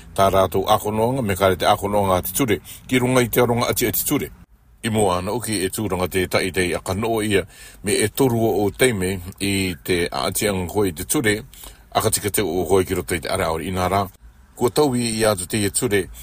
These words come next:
e te Party Labour i tō rātou tomoanga mai ki roto i te meo ki a ki te i rātou e,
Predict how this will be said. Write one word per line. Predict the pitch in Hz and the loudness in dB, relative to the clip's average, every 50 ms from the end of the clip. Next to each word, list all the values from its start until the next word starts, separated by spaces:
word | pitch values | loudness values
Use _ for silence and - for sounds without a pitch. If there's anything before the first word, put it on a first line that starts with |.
| - - - | -20 -12 -4
e | 98 101 101 98 | 0 2 2 2
te | - 95 | 2 -2
Party | - - 101 95 90 - - 95 90 82 71 78 | 0 0 0 0 0 -2 -4 -4 -4 -4 -6 -8
Labour | 80 82 90 107 110 92 - 90 87 | -6 2 4 4 4 4 0 -2 -2
i | 82 | -2
tō | - 90 85 85 | -2 -2 0 0
rātou | 85 80 87 85 80 | -2 -2 -4 -8 -4
tomoanga | - 120 113 110 107 98 95 92 90 | -2 -2 0 0 0 0 0 -2 -2
mai | 90 87 82 | -2 -4 -2
ki | - 107 | -2 -4
roto | 107 98 - 107 98 | -2 -2 -2 -4 -2
i | |
te | - - 98 | -2 -4 -4
meo | 104 110 107 98 90 | -2 0 -2 -2 0
ki | 92 98 98 | 0 0 0
a | 95 - | 0 -2
ki | - - 104 | -4 -8 -4
te | - 104 98 | 0 0 2
i | 92 90 | 2 2
rātou | 92 92 90 - 101 95 95 98 | 0 -2 -2 -2 -2 0 2 2
e, | 95 87 | 2 2